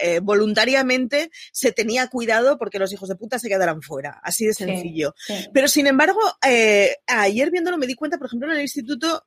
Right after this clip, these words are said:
Speaker 1: eh, en mi instituto no había ningún tipo de bullying, que yo sea consciente,
Speaker 2: Mm.
Speaker 1: pero tampoco creo que fuera un entorno especialmente agradable.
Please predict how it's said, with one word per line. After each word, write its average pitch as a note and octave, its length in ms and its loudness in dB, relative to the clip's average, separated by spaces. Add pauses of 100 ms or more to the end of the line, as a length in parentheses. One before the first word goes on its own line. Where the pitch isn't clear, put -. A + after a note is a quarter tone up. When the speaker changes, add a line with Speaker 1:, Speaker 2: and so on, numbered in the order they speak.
Speaker 1:
eh, F#3+ 380 6
en F#3+ 180 -2
mi F3+ 80 -2
instituto G3+ 380 -4
no D4 60 2
había G#3+ 220 2
ningún F3+ 280 -2
tipo E3+ 200 -2
de D#3 120 2
bullying, F#3 380 0 (280)
que D3+ 140 -10
yo E3+ 160 -2
sea E3 260 -6
consciente, F#3+ 680 -2 (240)
Speaker 2:
Mm. G#3 80 -6
Speaker 1:
pero A#3 160 4
tampoco B3 340 2
creo G#4+ 160 0
que D#4 80 -4
fuera C#4+ 480 2
un C4 140 0
entorno C4 400 -2
especialmente B3 800 0
agradable. F3+ 680 0